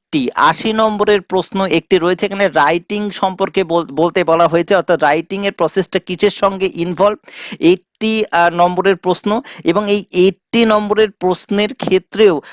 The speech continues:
আমরা চলে যাব দুশো ঊনচল্লিশ নম্বর পৃষ্ঠায়, আমাদের বই থেকে দেখি দুশো ঊনচল্লিশ নম্বর পৃষ-, পৃষ্ঠা এবং দুশো ঊনচল্লিশ নম্বর পৃষ্ঠার ক্ষেত্রে, আহ, এইটটি সিক্স নম্বরের এটি হচ্ছে গিয়ে, আহ,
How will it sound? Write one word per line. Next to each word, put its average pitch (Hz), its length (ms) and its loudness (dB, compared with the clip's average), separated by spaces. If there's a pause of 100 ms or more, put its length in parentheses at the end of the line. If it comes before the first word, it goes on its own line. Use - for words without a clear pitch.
আমরা 175 260 2
চলে 190 220 -2
যাব 196 220 0
দুশো 202 840 2
ঊনচল্লিশ 202 760 -2
নম্বর 196 320 0
পৃষ্ঠায়, 196 500 -2
আমাদের 175 380 -2
বই 175 260 0
থেকে 185 320 -2
দেখি 165 260 -2
দুশো 160 340 -2
ঊনচল্লিশ 180 540 -2
নম্বর 180 220 0
পৃষ-, - 380 -2
পৃষ্ঠা 190 420 -4 (400)
এবং 185 280 0
দুশো 175 280 -2
ঊনচল্লিশ 196 580 -2
নম্বর 196 400 0 (200)
পৃষ্ঠার 180 360 -2
ক্ষেত্রে, 196 380 0 (240)
আহ, 151 240 0
এইটটি 175 500 -4
সিক্স - 560 -4
নম্বরের 180 560 0 (380)
এটি 165 240 0
হচ্ছে 185 320 0
গিয়ে, 208 300 2 (220)
আহ, 151 340 0